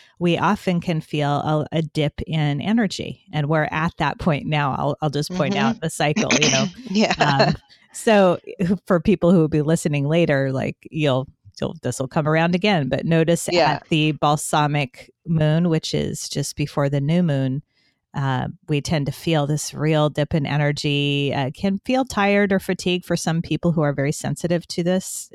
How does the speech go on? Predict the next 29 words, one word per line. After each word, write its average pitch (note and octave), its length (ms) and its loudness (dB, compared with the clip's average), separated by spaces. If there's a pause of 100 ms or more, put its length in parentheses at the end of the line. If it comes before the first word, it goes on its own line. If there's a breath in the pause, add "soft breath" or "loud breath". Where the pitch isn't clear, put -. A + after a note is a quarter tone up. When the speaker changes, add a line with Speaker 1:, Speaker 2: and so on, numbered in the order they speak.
Speaker 1:
to F#3 140 -2
the F3+ 100 0
lunar F3+ 220 2
cycles. F3 540 -6
Speaker 2:
Mm-hmm. E3+ 180 -12 (400 soft breath)
Speaker 1:
Uh, E3+ 380 2 (220)
and F#3 260 2
it G#3+ 140 2
is C#4 180 0
a C4 80 2
time E3+ 460 -2
to - 160 -4
go C3+ 180 -2
within, E3+ 640 -4
right? C#3+ 320 -4 (600 loud breath)
Speaker 2:
Mm-hmm. D#3 360 -14
Speaker 1:
And F#3 180 4
then F3 120 4
the F3+ 80 4
full A#3 260 4
moon E3+ 320 4
is D#3+ 680 0
the D3+ 300 -2
peak - 280 -2
of D#3 100 2
energy. - 560 -4
So D3 300 0
we D3 160 0
feel D3 520 0